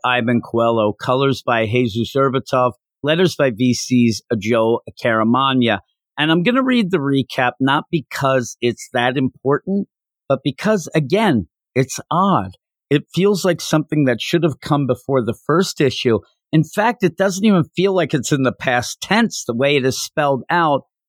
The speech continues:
and really just sets up the last issue. Here it is. The Thing and his wife Alicia have hit the road,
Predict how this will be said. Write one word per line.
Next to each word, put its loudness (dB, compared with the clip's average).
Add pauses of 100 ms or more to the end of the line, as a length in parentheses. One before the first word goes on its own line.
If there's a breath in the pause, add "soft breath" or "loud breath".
(320)
and 2
really 2
just -2
sets -2
up 2 (260)
the 0
last 2
issue. 0 (320)
Here 4
it 0
is. -10
The 0
Thing 0
and 4
his 2
wife 0
Alicia 2
have -2
hit -4
the 0
road, 0